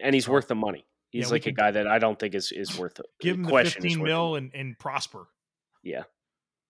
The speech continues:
Speaker 1: Right on. All right. That is it, Joe. We successfully squeezed all offensive players in, aside of quarterbacks, in thirty minutes, which I'm super proud of.
Speaker 2: Yeah.
Speaker 1: And that's something we can put on our resumes.
Speaker 2: Definitely.
Speaker 1: And, uh, you guys come back tomorrow. We'll talk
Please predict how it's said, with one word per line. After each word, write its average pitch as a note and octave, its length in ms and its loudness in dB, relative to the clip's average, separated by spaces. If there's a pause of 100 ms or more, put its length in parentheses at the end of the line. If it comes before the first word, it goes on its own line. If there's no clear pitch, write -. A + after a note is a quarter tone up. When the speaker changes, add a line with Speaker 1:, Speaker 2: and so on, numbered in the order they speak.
(160)
Speaker 1:
Right G2+ 160 -2
on. F#2 120 -6 (540)
All C3 60 6
right. F3 140 8 (840)
That F3+ 140 8
is E3 120 6
it, G3+ 260 10
Joe. E3+ 180 8
We E3+ 100 8
successfully D#3+ 560 6
squeezed C#3+ 380 4
all D#3 440 8
offensive D3 440 2
players D3+ 520 6
in, C#3+ 420 6 (360)
aside F3+ 320 8
of - 120 0
quarterbacks, D3 600 6
in C3+ 80 -2
thirty C#3+ 300 2
minutes, C#3 400 0
which - 160 -4
I'm C#3 120 4
super B2+ 280 -4
proud A#2 320 0
of. A2+ 180 -6 (280)
Speaker 2:
Yeah. C3 260 -14
Speaker 1:
And A2 120 -10
that's - 140 -6
something G#2+ 200 -2
we A2+ 100 -2
can G#2 120 -10
put A#2 200 -2
on G2+ 140 -2
our F#2+ 120 -4
resumes. F#2+ 600 -4 (280)
Speaker 2:
Definitely. A2 340 -4 (180)
Speaker 1:
And, F#2+ 220 -6
uh, F#2 420 -2
you A2 120 -8
guys A#2 180 4
come B2+ 140 -2
back B2 180 4
tomorrow. C3 260 4
We'll A#2+ 120 2
talk G#2+ 220 0